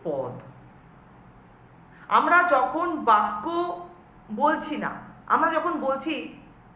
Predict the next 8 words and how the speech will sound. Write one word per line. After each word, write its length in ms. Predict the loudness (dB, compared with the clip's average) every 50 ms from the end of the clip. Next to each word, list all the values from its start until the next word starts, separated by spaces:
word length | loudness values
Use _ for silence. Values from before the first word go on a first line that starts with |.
| -20 -10 -8
যে, 100 | -6 -6
"ধরো, 640 | -4 0 2 2 4 4 4 2 0 -4 -10 -14 -18 -20 -20 -20 -20 -20 -12 -8
তুমি 420 | -8 -6 -6 -6 -6 -8 -10 -14 -18 -20 -20 -20 -20 -20 -20 -20 -20 -4 4
পাঁচটা 380 | 4 4 4 6 2 2 2 2
ফলের 240 | 0 0 0 2 2
নাম 220 | 2 2 2 0 -2
বলো, 200 | -6 -8 -10 -12 -16 -18 -20 -20 -20 -20 -20 -20 -20 -20 -20 -20 -20 -20 -20 -20 -20 -16 -10
তুমি 500 | -8 -6 -4 -4 -4 -6 -6 -10 -12 -16